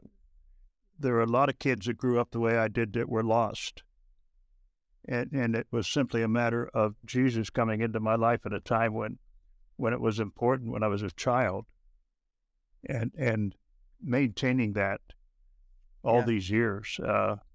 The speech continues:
Speaker 2: Yeah.
Speaker 1: it's, it's wonderful to see my grandchildren, uh, develop a relationship like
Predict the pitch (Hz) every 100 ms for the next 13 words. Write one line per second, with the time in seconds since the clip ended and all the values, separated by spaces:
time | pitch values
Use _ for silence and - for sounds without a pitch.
0 | _ - _ 127 123 - - - _ -
1 | _ _ - 175 123 - - - - 123
2 | 117 - - 143 135 - 110 107 - 131
3 | 120 113 107 _ _ _ _ _ _ _
4 | _ _ _ _ - 107 104 117 127 -
5 | 120 104 104 101 95 - - - - -
6 | - _ _ - 107 101 104 104 - _
7 | - _ _ _ _ _ _ 123 104 117
8 | 110 113 104 110 117 - 92 113 110 -
9 | - 127 110